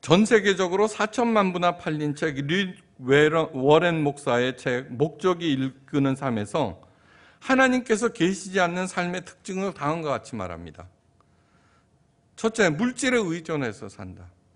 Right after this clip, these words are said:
예, 언제든지 돈으로 자기를 위해서 어떻게 하려고 그러고, 돈 구하러 쫓아다니고, 돈으로 뭐 무슨 일이든지 해결하려고 그러고, 두려움과 죄의식에 끌려서 다닌다.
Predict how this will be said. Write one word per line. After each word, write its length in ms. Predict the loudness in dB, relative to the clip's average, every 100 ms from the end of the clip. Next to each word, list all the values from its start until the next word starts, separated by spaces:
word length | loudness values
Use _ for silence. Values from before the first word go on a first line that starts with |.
| _ _ _ _ _ _ _ -18
예, 160 | -14 -14 -2
언제든지 800 | 2 2 0 -4 -4 -6 -6 -10 -14 -20 _
돈으로 540 | 0 4 4 2 2 0
자기를 500 | -2 -6 -6 -6 0
위해서 320 | 0 0 -2
어떻게 260 | -4 -4
하려고 300 | -4 -2 -2
그러고, 260 | -4 -4 -4
돈 320 | 2 2 2
구하러 320 | 0 -2 -2
쫓아다니고, 840 | -6 -8 -8 -8 -6 -6 -8 -8 -4
돈으로 520 | 0 2 2 0 0
뭐 260 | 0 -2
무슨 380 | -4 -8 -8 -6
일이든지 480 | -6 -6 -4 -6 -4
해결하려고 680 | -6 -4 -4 -4 -6 -10 -12
그러고, 440 | -14 -12 -12 -16 _ _ _ _ _ _ _ _ _ _ _ _ _ _ _ _ _ _ _
두려움과 640 | 0 6 8 6 4 4 4
죄의식에 680 | 4 6 4 0 -2 0 0
끌려서 480 | 0 0 0 0
다닌다. 500 | -6 -4 -4 -8 -10